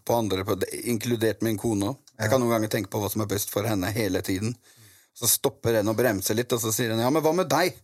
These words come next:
Speaker 2: Ja.
Speaker 1: Hva vil du?»
Speaker 2: Ja.
Speaker 1: Jeg bare, «Hva jeg vil?» liksom.
Speaker 2: Ja.
Speaker 1: Samme det.
Speaker 2: Mm.
Speaker 1: Jeg tenkte bare liksom, hun bare, «Nei, du må tenke på deg også.» Det blir
Speaker 2: Mm.
Speaker 1: litt sånn noen ganger.
Speaker 2: Ja.
Speaker 1: Og, eh,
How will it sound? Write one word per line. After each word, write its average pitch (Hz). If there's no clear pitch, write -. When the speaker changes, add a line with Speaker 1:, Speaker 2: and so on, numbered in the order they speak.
Speaker 2:
Ja. 104
Speaker 1:
Hva 147
vil 180
du?» 120
Speaker 2:
Ja. 98
Speaker 1:
Jeg 123
bare, 87
«Hva 98
jeg 95
vil?» 226
liksom. 202
Speaker 2:
Ja. 107
Speaker 1:
Samme 180
det. 269
Speaker 2:
Mm. 120
Speaker 1:
Jeg 175
tenkte 170
bare 160
liksom, 156
hun 147
bare, 139
«Nei, -
du 139
må 147
tenke 156
på 151
deg 139
også.» 156
Det 135
blir 175
Speaker 2:
Mm. -
Speaker 1:
litt -
sånn 113
noen 101
ganger. 113
Speaker 2:
Ja. 110
Speaker 1:
Og, 135
eh, 135